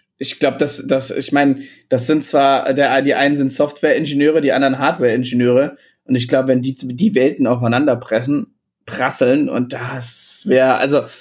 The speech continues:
selbst wenn man jetzt in dem hypothetischen Szenario, dass V W sagt, „Gut, wir übernehmen jetzt“, pff,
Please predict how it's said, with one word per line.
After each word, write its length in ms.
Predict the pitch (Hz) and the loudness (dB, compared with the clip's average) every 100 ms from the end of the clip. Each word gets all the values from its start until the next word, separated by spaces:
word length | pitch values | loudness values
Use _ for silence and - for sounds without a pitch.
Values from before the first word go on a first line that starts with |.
| - _ - | -20 _ -2
selbst 400 | 160 180 180 135 | 0 0 -2 0
wenn 160 | 180 | 2
man 220 | 185 156 | 4 4
jetzt 280 | 135 135 - | 2 0 -4
in 80 | 135 | -2
dem 100 | 139 | 0
hypothetischen 840 | 214 151 135 202 156 147 165 156 | 0 -2 -2 -2 -4 -4 -4 -2
Szenario, 520 | 139 151 135 156 156 135 | -4 0 2 2 2 2
dass 200 | 131 - | 0 0
V 200 | 131 131 | 0 2
W 120 | 143 | 2
sagt, 320 | 135 135 - | 2 0 0
„Gut, 220 | 156 131 | -4 -2
wir 80 | 139 | -2
übernehmen 400 | 120 123 127 123 | 0 2 2 2
jetzt“, 320 | 123 - - | 0 -6 -18
pff, 140 | - | -18